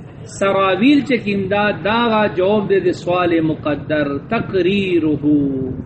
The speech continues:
تقریر یې دا ده۔ یې چا تقریر ده؟ یې سوال، سوال دا ده۔ دا یې وی چې ان الاسم الذي، هغه اسم على هذا الوزن چې په دغه وزن باندې انما لم يصرف، نو دا مگر دا ګوره لم يصرف،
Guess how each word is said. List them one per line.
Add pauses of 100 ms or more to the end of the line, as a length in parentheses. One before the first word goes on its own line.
(400)
تقریر
یې
دا
ده۔ (1900)
یې
چا (180)
تقریر
ده؟ (180)
یې
سوال، (200)
سوال
دا
ده۔ (1000)
دا
یې
وی
چې
ان
الاسم
الذي، (340)
هغه
اسم
على
هذا
الوزن
چې
په
دغه
وزن
باندې
انما
لم
يصرف، (460)
نو
دا
مگر
دا
ګوره
لم
يصرف،